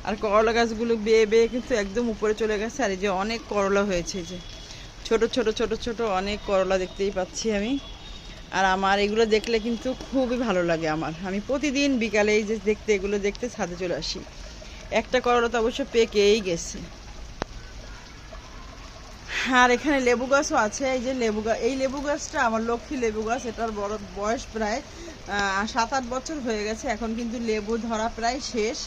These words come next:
আর এখানে আরও একটা লেবু গাছ আছে, সেই লেবু গাছেও লেবু হয়েছে।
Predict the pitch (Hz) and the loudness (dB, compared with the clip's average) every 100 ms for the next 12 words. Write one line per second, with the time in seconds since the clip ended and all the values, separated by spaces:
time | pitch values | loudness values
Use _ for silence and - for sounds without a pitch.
0 | - - - - - 190 190 202 196 269 | -12 -16 -16 -14 -6 -2 0 0 -2 -4
1 | 254 208 220 247 - 247 220 226 240 240 | -2 -2 0 -4 -4 -4 -4 -2 -4 -2
2 | 233 196 - 247 349 - - - - - | -4 -4 -4 -2 -2 -6 -14 -14 -14 -4
3 | - 214 220 214 233 247 277 247 247 208 | 2 4 4 4 4 4 6 4 6 4
4 | 202 240 208 175 175 - | 2 0 0 0 -4 -4